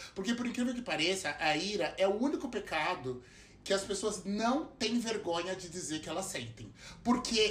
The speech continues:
ele, normalmente, um ataque de ira vem depois de uma provocação. Acontece alguma coisa primeiro,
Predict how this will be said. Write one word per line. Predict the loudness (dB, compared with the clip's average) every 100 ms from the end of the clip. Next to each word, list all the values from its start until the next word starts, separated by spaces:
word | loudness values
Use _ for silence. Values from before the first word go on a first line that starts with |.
| 6
ele, | 4 4 2 2
normalmente, | 6 6 6 4 2 0 -2 -2 -2
um | -2
ataque | 2 2 0
de | -4 -2
ira | 0 2 2 2
vem | -2 -4
depois | 0 0 0 6 10 10 8 0 -8
de | -6 -2 0
uma | 4 2
provocação. | 0 0 6 6 6 4 4 2 0 6 6 6 0 -12 -20 0
Acontece | 0 4 4 4 6 6 6
alguma | 2 0 0 0
coisa | 0 0 0 -2
primeiro, | -4 0 0 0 -2